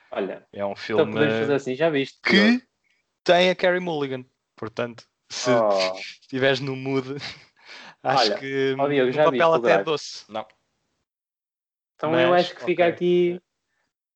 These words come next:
Speaker 1: Nós tínhamos pensado, eh, fazer aqui uma recomendação coletiva, mas acho que aqui o Bernardo deixa aqui o papel de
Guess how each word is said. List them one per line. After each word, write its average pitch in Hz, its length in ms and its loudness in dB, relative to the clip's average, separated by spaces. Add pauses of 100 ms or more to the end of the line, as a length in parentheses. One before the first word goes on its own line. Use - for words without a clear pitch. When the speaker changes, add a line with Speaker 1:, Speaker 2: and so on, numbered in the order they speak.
(160)
Speaker 1:
Nós 151 200 -4
tínhamos 165 260 -2
pensado, 135 880 0
eh, 117 280 -8
fazer 123 340 -2
aqui 123 220 -4
uma 120 200 -2
recomendação 120 800 -4
coletiva, 117 760 0
mas 139 200 -2
acho 156 240 -4
que - 80 -8
aqui 151 200 -2
o 151 80 2
Bernardo 143 500 2
deixa 147 580 0
aqui - 220 -6
o 139 80 -4
papel 135 420 0
de 127 280 0